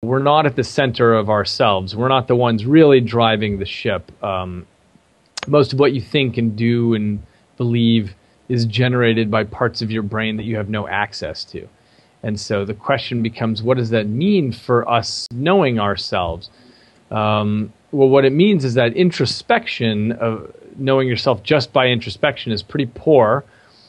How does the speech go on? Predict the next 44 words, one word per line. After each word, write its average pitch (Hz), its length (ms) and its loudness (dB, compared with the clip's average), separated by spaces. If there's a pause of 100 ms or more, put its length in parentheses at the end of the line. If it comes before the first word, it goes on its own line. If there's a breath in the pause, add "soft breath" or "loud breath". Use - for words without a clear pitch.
(140 soft breath)
And 139 140 0
we 147 100 2
need 185 240 4
to 156 160 2
import 147 440 2
the 127 80 -6
tools 135 400 -2
of 110 120 -4
science 113 580 -4
to - 120 -6
really 156 460 4
understand 107 560 -2
what's 113 180 -4
happening 101 720 -4
there 87 400 -6
and 117 140 -4
who 170 200 -2
we 135 300 2 (100)
are. 110 480 2 (580 soft breath)
Um, 120 420 0 (180)
but 151 120 2
what 165 180 2
I 165 80 4
argue 196 380 4
in 160 100 2
the 147 100 2
end 143 100 2
of 120 120 -2
the 113 80 -2
book 131 260 0
is 117 120 0
that 123 160 2
that 135 160 0
sort 160 300 4
of 123 280 -2 (120)
fall 147 440 4
from 127 180 -4
the 117 80 -2
center 120 380 2
of 110 100 0
ourselves 113 520 2 (380 loud breath)
is 127 120 -2
actually - 320 0
quite 151 580 0